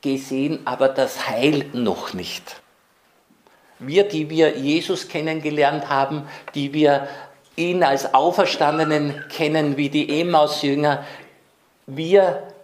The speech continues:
kennen das Heil und deshalb können wir annehmen und akzeptieren, dass die Welt eben Unheil ist und dass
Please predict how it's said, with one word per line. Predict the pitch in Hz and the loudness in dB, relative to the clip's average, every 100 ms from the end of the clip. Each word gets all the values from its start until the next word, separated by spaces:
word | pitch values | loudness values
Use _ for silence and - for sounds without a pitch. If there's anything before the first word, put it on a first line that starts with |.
| _ _ _ | _ _ _
kennen | - 165 165 180 156 | -8 -2 0 2 2
das | 143 - - | 2 0 -2
Heil | 123 160 180 123 - - - | 2 2 2 0 -6 -18 -4
und | 135 135 | -4 0
deshalb | 165 180 - 165 175 175 - - _ _ | -2 -2 -2 0 0 -2 -14 -20 _ _
können | 165 151 151 147 | -2 2 2 2
wir | 160 147 - - - - _ _ - | 4 4 4 -4 -14 -20 _ _ -4
annehmen | 143 175 196 190 170 160 143 127 120 - _ | 0 2 2 4 4 4 2 0 -6 -16 _
und | 143 | -2
akzeptieren, | 113 135 - 151 - 165 190 196 | 0 -2 0 -2 0 0 2 4
dass | 160 139 - - | 2 2 -2 0
die | 143 135 | 0 4
Welt | 139 139 143 - | 4 4 -2 -6
eben | 135 139 139 135 139 | -2 -2 -2 -8 -2
Unheil | 151 156 143 - 123 127 131 | 0 0 -2 0 0 0 -2
ist | 139 - - - | -6 -6 -12 -2
und | 131 131 | 0 2
dass | - 123 - | 0 0 -4